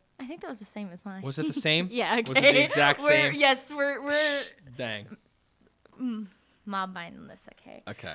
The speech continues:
Speaker 2: I
Speaker 1: Um,
Speaker 2: almost, I almost put Draco higher than Ginny, but I would have put him, I would
Speaker 1: if
Speaker 2: have
Speaker 1: he
Speaker 2: put
Speaker 1: would
Speaker 2: him
Speaker 1: have got a
Speaker 2: higher.
Speaker 1: re-, if he would have got a redemption
Speaker 2: If he
Speaker 1: arc.
Speaker 2: got, he, if he got a redemption arc, he would rival Neville.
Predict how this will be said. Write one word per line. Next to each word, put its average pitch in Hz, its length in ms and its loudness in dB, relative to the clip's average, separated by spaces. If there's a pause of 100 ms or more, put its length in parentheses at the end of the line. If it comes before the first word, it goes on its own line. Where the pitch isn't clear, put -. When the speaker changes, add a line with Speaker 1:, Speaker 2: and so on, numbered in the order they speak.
Speaker 2:
I 135 140 2
Speaker 1:
Um, 247 60 8
Speaker 2:
almost, 240 240 2
I 165 120 4
almost 240 220 -6
put 233 100 -6
Draco 190 280 -4
higher 151 300 2
than 147 400 -10
Ginny, 123 320 -8
but 123 260 -6
I 139 180 0
would 160 220 -4
have 214 140 -4
put 165 160 -6
him, 131 280 -10 (400)
I 135 100 0
would 156 100 2
Speaker 1:
if 220 60 4
Speaker 2:
have - 60 -2
Speaker 1:
he 285 80 2
Speaker 2:
put 254 60 4
Speaker 1:
would 269 80 4
Speaker 2:
him 262 60 0
Speaker 1:
have - 40 0
got 269 100 8
a 311 40 4
Speaker 2:
higher. 262 120 2
Speaker 1:
re-, 240 120 -2
if 247 120 -4
he 269 120 -4
would 294 140 -2
have 311 100 -8
got 277 140 4
a 330 40 2
redemption 247 500 -2
Speaker 2:
If 285 40 2
he 294 60 0
Speaker 1:
arc. 302 220 0
Speaker 2:
got, - 80 -20
he, - 280 -8
if 160 240 -10
he 220 80 -12
got 220 160 -4
a 180 60 -6
redemption 131 400 -8
arc, 95 120 -14
he 135 120 -14
would 120 260 -14
rival 98 460 -8
Neville. 82 340 -18